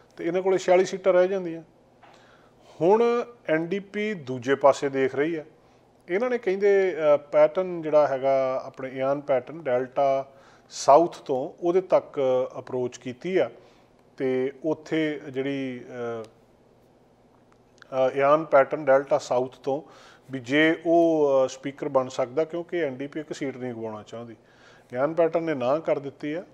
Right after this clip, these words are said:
ਉਹ ਕਹਿੰਦਾ ਵੀ ਨਹੀਂ, ਅ, ਉਹਦੀ ਡਿਊਟੀ ਜਿਹੜੀ ਆ ਇਸ ਕਮਿਊਨਿਟੀ ਨੂੰ ਰਿਪ੍ਰੈਜ਼ੈਂਟ ਕਰਨ ਦੀ ਆ, ਤੇ ਜਿਹੜੇ ਹੋਰ ਇੱਥੇ ਹੈਗੇ ਫਾਰਮਰਸ ਜਾਂ ਰੈਂਚਰ ਉਹਨਾਂ ਨੂੰ ਉਹਨੇ ਰਿਪ੍ਰੈਜ਼ੈਂਟ ਕਰਨਾ ਆ।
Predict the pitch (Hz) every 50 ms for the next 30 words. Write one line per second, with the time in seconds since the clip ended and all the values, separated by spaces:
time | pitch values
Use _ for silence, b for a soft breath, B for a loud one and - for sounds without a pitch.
0 | _ - 139 - 147 135 135 143 139 135 127 117 127 147 160 160 156 - _ _
1 | _ _ _ _ _ _ - - 120 120 123 120 139 139 143 147 131 123 127 127
2 | 123 127 147 143 131 135 135 143 139 135 131 131 131 135 135 - 151 135 131 131
3 | - - - - 127 120 123 127 139 139 - 143 139 120 117 120 123 - 139 123
4 | 127 143 139 139 139 - 131 117 113 120 120 123 135 135 131 127 - - - -
5 | _ _ _ _ _ _ _ - 131 123 123 123 120 120 120 120 B B B B
6 | B B B _ 127 120 120 127 127 123 127 - - - 127 127 127 131 131 131
7 | 131 - 139 123 113 117 113 113 123 123 - - 123 120 117 113 120 123 120 117
8 | 127 123 113 117 117 117 110 - - 139 123 117 117 123 131 - - 139 139 151
9 | 147 139 135 127 120 117 120 120 113 117 120 113 - 127 107 113 117 110 107 -
10 | - - 107 98 98 101 101 101 95 98